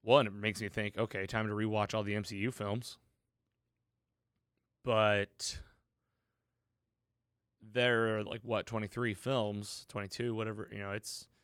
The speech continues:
uh, that's, that's only, that's a, that'd be like a movie a day. So, uh, is it realistic? No. This is just, I'm telling you exactly my first thought. I would <laughs> like to watch every movie and then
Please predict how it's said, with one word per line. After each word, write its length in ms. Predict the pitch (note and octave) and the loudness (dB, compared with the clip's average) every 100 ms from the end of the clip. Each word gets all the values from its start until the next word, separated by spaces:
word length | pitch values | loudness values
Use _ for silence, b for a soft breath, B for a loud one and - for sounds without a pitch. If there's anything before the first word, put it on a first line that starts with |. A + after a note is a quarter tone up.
| _ _ _ _ - | _ _ _ _ -8
uh, 160 | D#3+ C#3 | -4 0
that's, 300 | B2+ C3+ - | 0 0 -4
that's 240 | C3 B2+ | -6 -4
only, 200 | C#3 A2 - | -2 -4 -4
that's 180 | B2 A#2+ | -8 -4
a, 80 | A#2 | -4
that'd 200 | B2 C#3 | 0 2
be 100 | A#2+ | 2
like 100 | G#2+ | 0
a 60 | |
movie 280 | G#2 G#2+ G2 | -4 -6 -6
a 60 | F2 | -8
day. 200 | - - - _ _ | -10 -12 -16 _ _
So, 140 | - - _ | -16 -16 _
uh, 220 | G#2 G2 | -2 -2
is 120 | G2 G#2 | -2 -4
it 100 | G2+ | -2
realistic? 480 | G2+ G#2 - A2+ | -2 -2 -4 -8
No. 240 | A#2+ A2 F2+ _ _ | -6 -8 -10 _ _
This 120 | A2+ | -8
is 120 | G#2 | -8
just, 240 | F#2+ G#2+ - | -6 -10 -10
I'm 100 | G2+ | -10
telling 300 | F#2 G#2+ F#2+ | -4 -4 -4
you 220 | F#2+ F#2 | -6 -6
exactly 360 | G2 G2+ G2 G2+ | -8 -6 -6 -6
my 140 | G2 | -10
first 260 | G2 G2 - | -10 -12 -8
thought. 220 | A2 F#2+ b b b _ | -6 -6 b b b _
I 140 | A2+ | 4
would 160 | C#3+ B2+ | 4 2
<laughs> 0 | |
like 220 | G#2+ - | 0 -2
to 100 | - A#2 | -4 -4
watch 240 | C#3 B2 - | -2 -2 -2
every 420 | C3+ E3+ C#3+ C3 G#2+ | -2 0 -2 -4 -8
movie 580 | C3 C3+ D3 A2+ C3 A#2 B B B B B | 0 2 2 0 -6 -8 B B B B B
and 180 | C3 A#2+ | -4 0
then 220 | A#2 G#2 | -2 -4